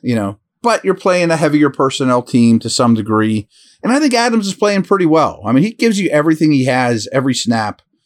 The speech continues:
I don't want him out there for fifty-six or seventy snaps in the perfect world, you know, passing downs and whatnot, but he's been a successful player for them. Ogunjobi played forty-eight.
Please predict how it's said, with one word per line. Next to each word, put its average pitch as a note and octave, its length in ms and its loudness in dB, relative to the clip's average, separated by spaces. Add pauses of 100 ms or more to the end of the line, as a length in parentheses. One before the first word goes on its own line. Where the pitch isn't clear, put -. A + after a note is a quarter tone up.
(1120)
I D#3+ 120 -2
don't D3+ 80 2
want C#3+ 100 2
him C3+ 80 2
out C3+ 160 2
there B2+ 140 0
for B2+ 100 -4
fifty-six C3 580 -4
or A2+ 40 -6
seventy B2 340 0
snaps F#3 460 -2
in E3 40 -4
the D3+ 60 -2
perfect C#3 400 -2
world, C#3 460 0
you C#3 100 2
know, G2 240 -4 (240)
passing C3 400 -2
downs G#2+ 320 0
and A2 100 -2
whatnot, A2+ 520 -2
but D3 180 0 (640)
he's C4+ 180 0
been A#3+ 200 0
a - 20 0
successful E3 680 -2
player G2 360 -2
for - 120 -12
them. C#2+ 320 -14 (180)
Ogunjobi D#3+ 760 2
played D3+ 240 0
forty-eight. C#3 760 0